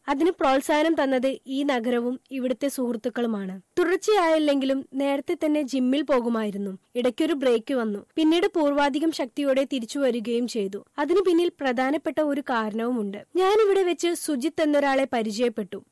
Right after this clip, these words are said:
വലിയൊരു അപകടത്തിൽ സ്പൈനൽ കോഡിന് തകരാറ് സംഭവിച്ച ആളാണ് അദ്ദേഹം. വീൽചെയറിലാണ് സഞ്ചാരം.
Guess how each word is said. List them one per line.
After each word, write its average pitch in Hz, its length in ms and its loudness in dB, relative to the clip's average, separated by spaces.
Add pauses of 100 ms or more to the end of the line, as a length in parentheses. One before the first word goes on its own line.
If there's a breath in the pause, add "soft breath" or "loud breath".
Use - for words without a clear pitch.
(120)
വലിയൊരു 285 360 2
അപകടത്തിൽ 269 580 -2 (280 soft breath)
സ്പൈനൽ 277 440 0
കോഡിന് 311 380 0
തകരാറ് 254 420 0
സംഭവിച്ച 262 480 0
ആളാണ് 220 320 -2
അദ്ദേഹം. 202 400 -10 (220)
വീൽചെയറിലാണ് 339 840 2
സഞ്ചാരം. 226 600 -2